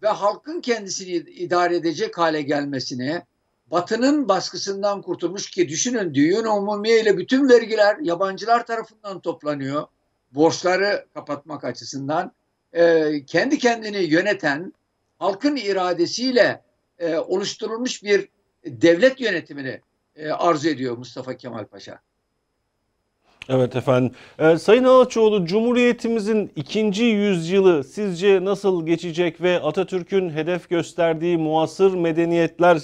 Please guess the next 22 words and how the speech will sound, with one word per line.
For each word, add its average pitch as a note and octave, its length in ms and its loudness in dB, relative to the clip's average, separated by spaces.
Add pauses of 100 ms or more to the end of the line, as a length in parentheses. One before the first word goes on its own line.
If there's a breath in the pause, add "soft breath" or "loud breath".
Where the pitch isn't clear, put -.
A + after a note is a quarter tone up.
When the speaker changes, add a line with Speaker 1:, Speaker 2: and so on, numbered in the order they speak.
(120)
Speaker 2:
e, C#3+ 300 2
seviyesine E3 720 2
ikinci D#3+ 420 -4
yüzyılda D#3+ 600 0
ulaşabilecek D#3+ 760 -2
miyiz? A2+ 360 -8 (1300)
Speaker 1:
Şimdi B3 480 2 (180)
Emre A3+ 280 0
Bey, E3 280 0 (220)
e, D#3 360 -2 (280)
yani A#3 240 0
gönül B3 400 -2
ister A#3+ 440 -2
ki, - 360 -12 (560)
e, E3 340 2
o A3 240 0
muasır A3+ 500 -2
medeniyetler E3 720 -2
seviyesinin G#3 640 -2
de G#3 60 0
üstüne D3 320 -2
çıkalım. - 440 -6